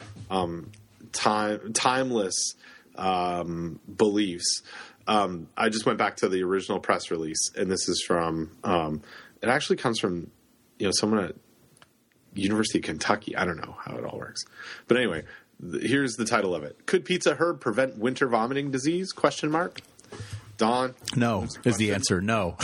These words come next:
Speaker 1: Always no.
Speaker 2: <laughs> What's the, what's the name of that rule?
Speaker 1: Yeah,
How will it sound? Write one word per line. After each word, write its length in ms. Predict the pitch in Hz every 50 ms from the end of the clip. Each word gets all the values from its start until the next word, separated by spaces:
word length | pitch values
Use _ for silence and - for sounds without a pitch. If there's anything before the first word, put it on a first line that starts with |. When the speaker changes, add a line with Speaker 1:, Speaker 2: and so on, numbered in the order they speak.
| - -
Speaker 1:
Always 420 | 139 143 139 147 143 135 139 131
no. 260 | 127 131 123 113 104 87
Speaker 2:
<laughs> 160 | 87 85 - -
What's 220 | 156 147 - -
the, 100 | 196 165
what's 200 | 143 151 151 -
the 100 | - 180
name 140 | 160 170 170
of 60 | 160
that 160 | 156 165 139 151
rule? 400 | 156 170 185 208 226 269 - _ _ _ _ -
Speaker 1:
Yeah, 120 | - -